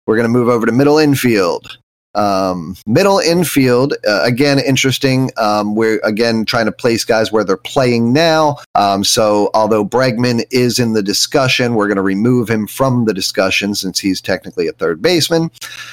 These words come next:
Um, so the only guy that really gets any type of shaft here at all is gonna be Javier Baez, and again,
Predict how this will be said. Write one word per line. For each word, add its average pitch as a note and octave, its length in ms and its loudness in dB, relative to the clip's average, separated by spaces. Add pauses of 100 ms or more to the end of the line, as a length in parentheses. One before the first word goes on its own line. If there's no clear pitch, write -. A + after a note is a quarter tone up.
(220)
Um, G#2 320 2
so F#3+ 160 0
the A3+ 120 4
only A3 180 2
guy E3+ 180 4
that D3 100 4
really D3 440 2
gets B2+ 440 -2 (100)
any C#3 260 2
type B2+ 280 -2
of G2 120 -4
shaft B2 580 0
here A2+ 560 2
at G2+ 160 2
all A2+ 320 2
is G2 140 -2
gonna A2 120 -2
be G2 140 0
Javier G#2 480 0
Baez, B2+ 640 2
and G#2 100 -2
again, G2 540 -2